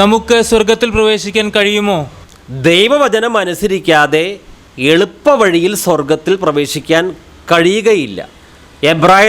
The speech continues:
Speaker 2: ലേഖനത്തിൽ നിന്ന് ഒരു വാക്യം നമുക്ക് വായിക്കാം. എബ്രായ ലേഖനം മൂന്നാം അധ്യായം പതിനഞ്ച് മുതൽ വായിക്കുന്നു. "ഇപ്രകാരം പറയപ്പെട്ടിരിക്കുന്നു, ഇന്നു നിങ്ങൾ അവൻ്റെ സ്വരം ശ്രവിക്കുമ്പോൾ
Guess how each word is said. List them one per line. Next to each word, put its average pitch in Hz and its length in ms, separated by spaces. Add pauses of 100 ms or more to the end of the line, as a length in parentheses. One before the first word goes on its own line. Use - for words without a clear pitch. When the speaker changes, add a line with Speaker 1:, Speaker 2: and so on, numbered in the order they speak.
Speaker 2:
ലേഖനത്തിൽ 175 540
നിന്ന് 175 240 (160)
ഒരു 156 140 (120)
വാക്യം 143 440
നമുക്ക് 139 340
വായിക്കാം. 104 420 (640)
എബ്രായ 240 340 (100)
ലേഖനം 233 360 (100)
മൂന്നാം 247 360 (100)
അധ്യായം 190 520 (1080)
പതിനഞ്ച് 254 640
മുതൽ 214 240 (340)
വായിക്കുന്നു. 170 540 (1120)
"ഇപ്രകാരം 269 600 (140)
പറയപ്പെട്ടിരിക്കുന്നു, 202 1000 (680)
ഇന്നു 269 240 (100)
നിങ്ങൾ 208 280 (640)
അവൻ്റെ 262 360 (120)
സ്വരം 226 420
ശ്രവിക്കുമ്പോൾ 175 680